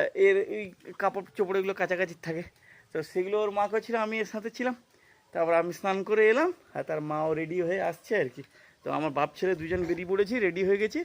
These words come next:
বাইকে যাব। বাইকে আজকে পুজোটা হলো না, কেন কি বাইকটা ধোয়াও হয়নি,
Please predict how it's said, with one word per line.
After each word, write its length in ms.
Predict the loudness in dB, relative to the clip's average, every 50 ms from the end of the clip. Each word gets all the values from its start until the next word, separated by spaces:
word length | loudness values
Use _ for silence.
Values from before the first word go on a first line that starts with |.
| -6 -10 -18 -20 -14 0
বাইকে 400 | 4 6 6 6 6 4 4 4
যাব। 220 | 4 4 2 2 2
বাইকে 340 | 2 2 2 2 0 -2
আজকে 160 | -2 -2 -4 -8
পুজোটা 380 | -8 -6 -4 -2 0 0 0
হলো 180 | 0 0 -2 -2
না, 100 | -4 -4
কেন 200 | -4 -6 -6 -6
কি 60 | -4
বাইকটা 300 | -2 -2 -2 0 -2 -6
ধোয়াও 360 | -4 -2 2 4 4 4 4
হয়নি, 300 | 4 4 2 0 0 -4